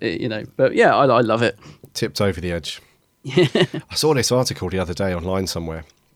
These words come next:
Speaker 2: Um, my wife forwarded it to me, actually. She was laughing.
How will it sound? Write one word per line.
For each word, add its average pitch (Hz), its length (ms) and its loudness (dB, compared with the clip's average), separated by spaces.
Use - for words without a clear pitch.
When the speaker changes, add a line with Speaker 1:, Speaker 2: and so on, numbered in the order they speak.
Speaker 2:
Um, 87 340 -8
my 95 160 -6
wife 101 240 2
forwarded 101 280 0
it - 20 -10
to 95 60 -12
me, 90 80 -4
actually. 82 340 -12
She - 140 -8
was 85 120 -6
laughing. 87 380 -6